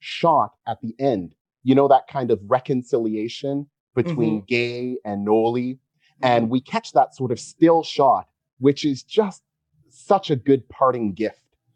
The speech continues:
Speaker 1: So
Speaker 2: Mm-hmm.
Speaker 1: I, I think that that was a, a common overarching thread,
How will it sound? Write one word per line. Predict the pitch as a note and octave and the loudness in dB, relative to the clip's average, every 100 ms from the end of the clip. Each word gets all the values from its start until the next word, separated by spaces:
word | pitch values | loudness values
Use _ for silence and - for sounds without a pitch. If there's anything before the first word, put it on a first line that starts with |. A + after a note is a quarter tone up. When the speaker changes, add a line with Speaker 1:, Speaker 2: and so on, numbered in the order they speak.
| _ _ | _ _
Speaker 1:
So | F3 | 4
Speaker 2:
Mm-hmm. | E3 E3 D3 | 4 4 0
Speaker 1:
I, | |
I | F3 | -2
think | A3+ F#3+ | -4 -6
that | F3+ | 2
that | D#3+ C#3+ | 2 4
was | C#3 B2 | 0 2
a, | A#2+ - | -2 0
a | B2 A#2 A#2+ | 0 0 -2
common | - D3 C#3+ C3 | -2 0 2 -2
overarching | B2 B2+ A#2 A2+ A#2 A2+ A2 G#2+ _ | -2 -2 0 2 0 -2 -10 -12 _
thread, | - A2 A2 | -2 2 2